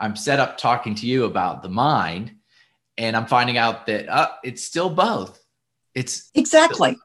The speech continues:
Speaker 1: it's always
Speaker 2: And if it's
Speaker 1: both.
Speaker 2: and if it's only one, we're in trouble.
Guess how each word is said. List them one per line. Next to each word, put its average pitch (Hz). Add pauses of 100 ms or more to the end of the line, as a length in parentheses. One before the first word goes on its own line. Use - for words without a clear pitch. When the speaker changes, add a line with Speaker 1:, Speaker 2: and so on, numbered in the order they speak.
(1080)
Speaker 1:
it's -
always 240
Speaker 2:
And 247
if -
it's 120
Speaker 1:
both. - (640)
Speaker 2:
and 247
if 247
it's 254
only 285
one, 254
we're 226
in 196
trouble. 127